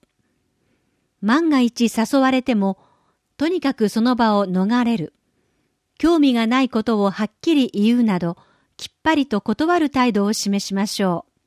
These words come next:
東京都では今後も薬物乱用の根絶に向けて対策を強化していきます。都民の皆さんへの注意喚起や啓発活動を通じ、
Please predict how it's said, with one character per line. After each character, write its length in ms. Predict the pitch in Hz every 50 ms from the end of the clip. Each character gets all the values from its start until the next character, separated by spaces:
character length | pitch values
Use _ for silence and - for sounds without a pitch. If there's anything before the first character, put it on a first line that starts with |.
| _ _ _ _ _ _ _ _ _ _ _ _ _ _ _ _ _ _ _ _ _ _ _ _
東 180 | - 311 339 330
京 160 | - 349 330
都 120 | - 269 220
で 120 | 240 220
は 200 | 196 196 196 - - _ _ _ _ -
今 220 | - 247 269 277
後 140 | 269 262 247
も 240 | 240 240 240 - - _ _ _ _ _ _
薬 300 | 202 214 233 - 349 349
物 200 | 330 285 - 247
乱 220 | 226 226 247 269
用 200 | 247 254 254 247
の 160 | 240 233 220 -
根 200 | - 233 254 262
絶 240 | 254 254 247 - 240
に 120 | 226 220 208
向 100 | 208 202
け 140 | - 214
て 280 | 208 - 196 180 - -
対 180 | - 214 240 269
策 320 | - - 294 277 - 254
を 80 | 240 233
強 220 | - - 330 311
化 140 | - 233 214
し 80 | - -
て 120 | - 190
い 80 | 180 170
き 120 | - 180
ま 140 | 165 170 196
す。 180 | - - - _ _ _ _ _ _ _ _ _ _ _ _ _ _ _ _ _ _ _ _ _ _ _ _
都 160 | - 339 349
民 200 | 339 320 302 269
の 120 | 254 247
皆 240 | 233 240 240 262 277
さ 160 | - - 254
ん 140 | 240 233 233
へ 100 | 233 226
の 160 | 208 202 202
注 300 | - - - 262 277 294
意 80 | 294 294
喚 280 | 277 - 285 269 247 220
起 200 | - - 196 180
や 200 | 175 175 175 -
啓 200 | - - 285 311
発 240 | 269 285 302 - -
活 240 | - 277 269 - 220
動 180 | 202 202 185 180
を 100 | 175 175
通 260 | - - 196 190 185
じ、 240 | - - 175 -